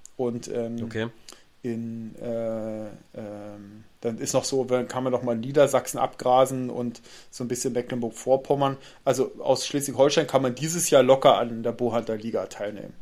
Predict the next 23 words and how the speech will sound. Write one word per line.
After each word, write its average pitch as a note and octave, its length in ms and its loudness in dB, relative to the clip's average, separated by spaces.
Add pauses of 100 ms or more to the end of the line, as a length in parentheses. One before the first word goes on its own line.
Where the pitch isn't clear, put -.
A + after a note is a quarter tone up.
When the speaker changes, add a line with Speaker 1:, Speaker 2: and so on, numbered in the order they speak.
(140)
Speaker 1:
So, G2+ 320 -6 (100)
das A2 260 -6
Speaker 2:
Hm, A2 80 0
Speaker 1:
kann A#2 160 -2
man A2+ 220 -6
gut F#2 120 -6
Speaker 2:
hm. E2+ 60 -6
Speaker 1:
machen. B2 240 -4
Ich, - 220 -10 (400)
da A#2+ 140 2
haben B2+ 140 -4
wir, - 180 -6
haben A#2 100 -6
wir A#2 80 -4
schon - 140 -6
mal A#2 100 -4
gesprochen, - 440 -4
ich A2+ 60 -8
werd A#2 120 -8
mir A#2 100 -6
das A2+ 140 -10
dieses A#2 320 -10
Jahr A2+ 260 -2